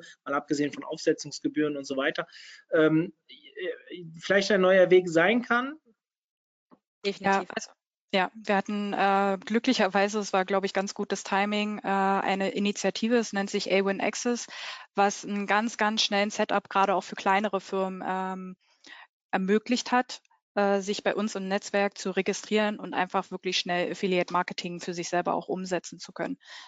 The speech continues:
Speaker 3: Deswegen hat das uns natürlich dann auch, äh, ja, einen positiven Trend verschafft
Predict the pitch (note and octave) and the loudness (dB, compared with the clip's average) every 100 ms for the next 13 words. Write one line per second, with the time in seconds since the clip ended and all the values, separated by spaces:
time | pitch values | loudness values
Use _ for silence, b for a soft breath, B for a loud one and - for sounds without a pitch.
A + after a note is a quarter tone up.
0 | B - - F#3 F#3 F#3 F#3+ F#3 F3+ - | B -8 -2 -2 -2 -6 -4 -2 -2 -4
1 | - F#3 G3 G3+ G3 G3+ G3 F#3+ G3 F#3 | -4 -2 0 -2 0 2 2 2 0 2
2 | F#3 G3 - F#3 F#3 F#3 - B B B | 2 2 0 0 2 2 -2 B B B
3 | B - F3 E3+ - _ _ F3 F#3+ - | B 0 2 2 -2 _ _ -2 -2 -6
4 | - A#3+ A3+ A#3 A#3 G#3 G3+ F#3+ G#3 B3 | 0 2 4 4 2 0 0 0 0 -2
5 | - _ - - A3+ A#3+ B3+ - | -8 _ -6 -2 0 2 0 -4